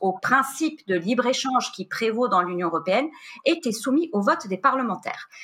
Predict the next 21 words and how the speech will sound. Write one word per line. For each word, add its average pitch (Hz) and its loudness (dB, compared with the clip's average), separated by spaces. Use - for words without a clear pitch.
Les 302 2
amendements 285 4
déposés 294 0
par 233 2
les 214 -4
eurodéputés 262 0
Geoffroy 208 2
Didier 240 0
et 190 0
Emmanuel 233 2
Morel 247 2
en 208 2
faveur 226 2
du 165 -8
maintien 175 2
du 247 -4
géoblocage 196 0
dans 226 6
les 220 0
services 190 -2
audiovisuels 190 0